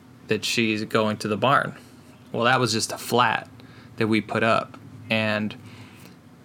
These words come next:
and we, when we, when we, when we scouted that, we were able to say, "All right, that's gonna be a thirty-five millimeter here." Um, we're gonna build, we're gonna have to build a platform, like, the house is raised because the house would be raised,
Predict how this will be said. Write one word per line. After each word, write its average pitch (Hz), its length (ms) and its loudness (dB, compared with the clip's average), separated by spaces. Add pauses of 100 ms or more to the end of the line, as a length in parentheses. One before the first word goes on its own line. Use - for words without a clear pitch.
(680)
and 104 320 0
we, 107 180 2
when 110 240 0
we, 107 200 0
when 113 280 -2
we, 104 220 -4
when - 300 -6
we 110 60 -2
scouted 143 520 2
that, 110 200 2
we 117 120 2
were 113 100 2
able 113 200 2
to 110 120 -4
say, 110 220 0
"All 127 100 4
right, 123 220 2
that's 117 180 0
gonna 120 160 2
be 110 60 0
a 104 40 -4
thirty-five 127 460 2
millimeter 117 460 2
here." 107 480 0 (600)
Um, 101 600 0 (120)
we're 107 100 -2
gonna 110 160 0
build, 107 440 0
we're 117 100 -2
gonna 110 80 -2
have 113 100 -2
to 127 80 0
build 127 200 4
a 113 40 2
platform, 117 560 2
like, 107 180 0
the 101 80 0
house 117 300 2
is 110 160 0
raised 107 540 0 (420)
because 107 300 -4
the 104 100 -2
house 104 200 2
would 107 120 -4
be 107 160 -2
raised, 104 480 -4